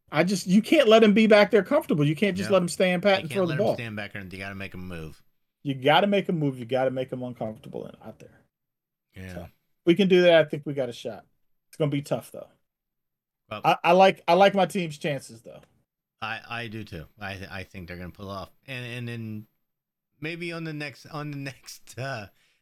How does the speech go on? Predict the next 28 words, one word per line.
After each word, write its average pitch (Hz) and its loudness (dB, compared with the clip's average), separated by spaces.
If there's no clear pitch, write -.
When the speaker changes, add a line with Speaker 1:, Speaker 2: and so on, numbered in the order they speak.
Speaker 2:
next 160 -12
episode, 113 -10
which 104 -12
will 107 -12
be 104 -12
after 110 -12
the 98 -14
Super 101 -14
Bowl, 90 -12
we'll, 101 -12
um, 92 -14
we 143 -10
will 131 -10
have 120 -10
a, 98 -12
a 101 -10
rundown 98 -10
of 85 -14
our 82 -12
favorite 87 -16
commercials. 78 -20
Speaker 1:
Hey, 240 6
you 185 -2
know, 240 4
we 208 0
could 330 -2
come 254 0
back 131 0